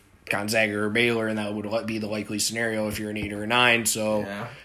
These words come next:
Speaker 1: hoping for an eleven or a ten, to be completely honest with you, or if you win a couple games, give me a seven seed."
Speaker 2: Well, you know, we'll see. Um,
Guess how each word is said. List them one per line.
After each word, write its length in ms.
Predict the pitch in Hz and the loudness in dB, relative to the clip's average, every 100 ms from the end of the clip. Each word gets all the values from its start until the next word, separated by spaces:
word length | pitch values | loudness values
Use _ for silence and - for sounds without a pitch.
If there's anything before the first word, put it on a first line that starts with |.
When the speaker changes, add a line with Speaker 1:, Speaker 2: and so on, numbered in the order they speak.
| - | -8
Speaker 1:
hoping 280 | - 127 123 | 2 4 4
for 180 | 117 127 | 4 6
an 80 | 120 | 8
eleven 280 | 120 117 117 | 8 6 4
or 120 | 113 | 2
a 60 | 110 | 2
ten, 260 | 127 135 | 6 6
to 60 | 127 | 8
be 140 | 127 | 4
completely 420 | 127 131 139 123 123 | 4 4 4 4 4
honest 260 | 123 120 | 4 4
with 120 | 131 127 | 2 4
you, 180 | 127 123 | 4 4
or 200 | 120 117 | 2 0
if 140 | 113 | -4
you 100 | 117 | 0
win 140 | 127 | 2
a 40 | 123 | 4
couple 240 | 131 123 | 2 2
games, 240 | 120 120 110 | 4 2 2
give 120 | 113 | -2
me 120 | 113 | -2
a 40 | 101 | 0
seven 320 | 120 101 90 | 0 -2 -4
seed." 280 | - 92 87 - - - | -4 -6 -12 -18 -16 -2
Speaker 2:
Well, 380 | 180 208 214 214 | 6 8 8 4
you 140 | 190 190 | 0 4
know, 180 | 170 170 | 4 6
we'll 140 | 175 | 4
see. 440 | 147 139 123 113 104 | 4 2 2 2 -2
Um, 580 | 127 120 110 104 107 | 2 4 4 0 -6